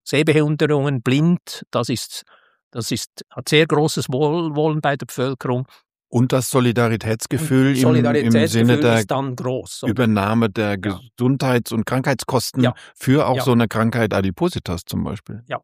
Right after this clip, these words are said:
Speaker 1: genau.
Speaker 2: Interessant.
Speaker 1: Und deshalb ist
Speaker 2: Sehr
Speaker 1: sozusagen
Speaker 2: interessant.
Speaker 1: eben bei, bei Adip-, Adipositas ist es ein bisschen, äh, ist, sagen wir mal, eben sozusagen, also so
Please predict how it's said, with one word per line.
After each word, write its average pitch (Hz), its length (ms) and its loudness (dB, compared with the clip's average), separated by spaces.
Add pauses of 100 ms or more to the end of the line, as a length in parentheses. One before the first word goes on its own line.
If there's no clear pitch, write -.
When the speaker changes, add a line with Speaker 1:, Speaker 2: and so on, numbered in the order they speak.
Speaker 1:
genau. 110 360 -4
Speaker 2:
Interessant. 110 320 0
Speaker 1:
Und - 100 -2
deshalb 190 320 4 (140)
ist 143 200 -8
Speaker 2:
Sehr 147 100 -2
Speaker 1:
sozusagen 143 320 2 (120)
Speaker 2:
interessant. 131 60 0
Speaker 1:
eben 139 160 -4
bei, 123 280 0
bei 113 200 -2
Adip-, 156 340 -2 (120)
Adipositas 143 880 -4
ist 175 260 -2
es 151 120 -2
ein 131 120 2
bisschen, 131 520 -2
äh, 131 360 -6
ist, - 320 -10
sagen 120 300 -4
wir 123 100 -2
mal, 127 240 0
eben 147 300 -2
sozusagen, 123 640 -10
also 113 240 -2
so 123 200 -2